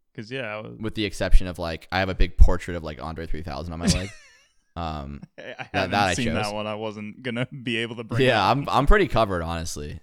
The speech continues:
Speaker 2: Uh, I, I want, I wanna continue, but I wanna finish my sleeve first. So
Speaker 1: Oh, so it's not even,
Speaker 2: that'll
Speaker 1: that's
Speaker 2: be it.
Speaker 1: not even done yet.
Speaker 2: No, it's not done. No, I have,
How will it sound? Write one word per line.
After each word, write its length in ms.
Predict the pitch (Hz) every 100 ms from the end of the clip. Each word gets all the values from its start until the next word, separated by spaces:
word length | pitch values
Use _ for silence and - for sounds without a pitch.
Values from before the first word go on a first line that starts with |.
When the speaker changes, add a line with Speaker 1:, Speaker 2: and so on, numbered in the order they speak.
| -
Speaker 2:
Uh, 360 | 82 78 76 80 - 180 185 - _ _ _ _ _ -
I, 220 | 90 90 -
I 140 | 92
want, 340 | 95 95 92 -
I 80 |
wanna 540 | 92 92 92 90 85 82 _ -
continue, 600 | 87 - 87 82 73 78 -
but 100 | 82
I 40 |
wanna 180 | 82 82
finish 260 | 85 80
my 60 | 82
sleeve 260 | - 78 -
first. 320 | 73 - -
So 120 | -
Speaker 1:
Oh, 100 | 135
so 200 | 117 120
it's 120 | 117
not 240 | 131 120 113
even, 240 | 104 101
Speaker 2:
that'll 160 | 92 85
Speaker 1:
that's 120 | 117
Speaker 2:
be 40 |
it. 40 | 127
Speaker 1:
not 140 | 113
even 200 | 104 95
done 240 | 95 117 101
yet. 180 | 92 - _ 120
Speaker 2:
No, 420 | 123 117 101 98
it's 100 | -
not 180 | 104 92
done. 360 | 90 90 82 85
No, 180 | 82
I 100 | 82
have, 340 | 90 90 87